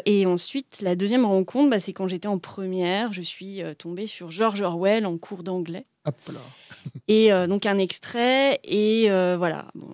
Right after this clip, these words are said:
Speaker 1: je reviendrai pas sur mes cours d'anglais, mais, euh, mais en tout cas, euh,
Speaker 2: <laughs>
Speaker 1: c'est un texte où j'ai mis du temps à comprendre, parce que
Speaker 2: Ouais.
Speaker 1: pour moi, c'était pas forcément facile, en fait, de,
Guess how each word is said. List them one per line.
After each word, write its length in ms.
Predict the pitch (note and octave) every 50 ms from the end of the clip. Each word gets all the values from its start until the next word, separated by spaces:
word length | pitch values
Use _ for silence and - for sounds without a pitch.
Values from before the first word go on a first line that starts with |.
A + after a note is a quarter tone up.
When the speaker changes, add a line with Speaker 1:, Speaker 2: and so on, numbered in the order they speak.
| - -
Speaker 1:
je 120 | E3+ -
reviendrai 400 | E3+ E3 F3 E3 F3 E3+ E3 E3
pas 140 | E3+ - -
sur 160 | - - F3
mes 100 | F3+ F3+
cours 160 | F3 - F3+ F3+
d'anglais, 440 | F#3+ F#3+ F#3+ F#3+ A3 B3 C4 B3+
mais, 340 | A#3+ A3+ G#3 G3+ G3+ G3+ G3
euh, 180 | F#3+ F#3 F#3 F3+
mais 120 | F3+ F#3+ F#3
en 80 | G3
tout 160 | - - G#3 - -
cas, 340 | C4 C4 C#4 D4 D4+ D4 B3
euh, 180 | G#3 G3 F#3+ - - - - -
Speaker 2:
<laughs> 200 | C#4 A#3 E3+ -
Speaker 1:
c'est 220 | - F#3 E3 A3 G3+
un 120 | G#3 G#3+
texte 420 | G#3 - C#4 C#4 C#4+ - - -
où 120 | G#3 G3 F3 -
j'ai 200 | - - - G#3
mis 120 | G#3 G#3+
du 140 | F#3 G3 F#3
temps 160 | - C#4 C#4+
à 80 | C4 A3+
comprendre, 480 | - A3 G3+ - - - G#3 A3 B3+ A3
parce 120 | F#3+ -
que 60 | -
Speaker 2:
Ouais. 60 | -
Speaker 1:
pour 80 | - F#3
moi, 140 | G3 G#3 G#3+
c'était 200 | G#3 - - F#3
pas 140 | E3 G#3+ A3+
forcément 360 | - A3 - - A3 G#3 G#3 G3
facile, 640 | - G#3+ G3+ G3+ - - - - G#3+ G#3 G#3 F#3+
en 80 | F3 F3+
fait, 240 | - F3+ F3+ F#3
de, 300 | F3 F3 F3 E3 D3+ E3